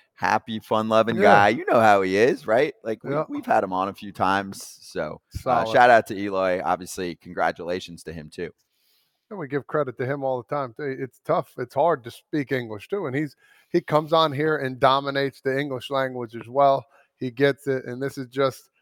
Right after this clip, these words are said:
Speaker 2: a little check mark for him. Mm, great, great job, dude. This is something that's awesome. These kids are gonna remember this forever, whatever you can give back. And for him to do that at,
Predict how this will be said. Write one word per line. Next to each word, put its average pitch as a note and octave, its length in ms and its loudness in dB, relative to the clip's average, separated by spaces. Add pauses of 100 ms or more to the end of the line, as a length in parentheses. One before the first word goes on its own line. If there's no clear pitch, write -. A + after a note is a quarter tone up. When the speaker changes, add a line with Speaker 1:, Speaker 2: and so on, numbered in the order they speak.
(680)
Speaker 2:
a - 60 -12
little C#3 240 -4
check C#3 360 0
mark B2+ 260 -2
for B2 160 -4
him. A#2+ 320 -2 (160)
Mm, C3 380 -16 (160)
great, D#3 280 -2
great D#3+ 240 -4
job, G2+ 360 -6
dude. A2 180 -14
This C3+ 180 -6
is B2+ 120 -16
something B2+ 340 -4
that's A#2 220 -8
awesome. A#2+ 360 -2
These A#2+ 160 -10
kids B2+ 300 -2
are B2 60 -6
gonna A#2 180 -6
remember A#2 360 -4
this A#2 140 -4
forever, B2 580 2 (380)
whatever C3+ 380 4
you C3 120 -4
can A#2+ 220 -8
give A2+ 260 -2
back. G#2+ 420 2
And A2 180 -10
for A#2 100 -6
him B2+ 180 -4
to B2 80 -6
do B2+ 220 -6
that B2 300 4 (100)
at, A#2 120 -6